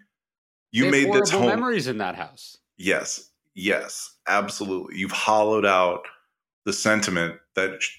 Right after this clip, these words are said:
Speaker 1: is usually the thing that makes a house a home for a child.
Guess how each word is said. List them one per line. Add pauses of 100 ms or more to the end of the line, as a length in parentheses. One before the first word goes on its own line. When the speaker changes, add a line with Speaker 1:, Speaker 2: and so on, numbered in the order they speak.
Speaker 1:
is
usually
the
thing (420)
that
makes
a
house
a
home
for
a
child.